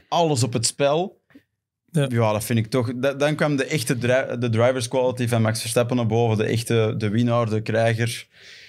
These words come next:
Speaker 1: En de, daar, allee, daar speelt Hamilton het veel veiliger, hè?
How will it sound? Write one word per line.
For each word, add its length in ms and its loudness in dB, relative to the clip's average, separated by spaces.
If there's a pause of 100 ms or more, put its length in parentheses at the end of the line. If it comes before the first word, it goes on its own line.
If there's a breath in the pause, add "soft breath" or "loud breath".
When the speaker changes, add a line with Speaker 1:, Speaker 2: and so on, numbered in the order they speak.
(180 loud breath)
Speaker 1:
En 260 0
de, 220 0
daar, 260 2 (340)
allee, 220 0
daar 140 0
speelt 260 -2
Hamilton 380 0
het 120 -2
veel 220 0
veiliger, 420 0
hè? 80 -2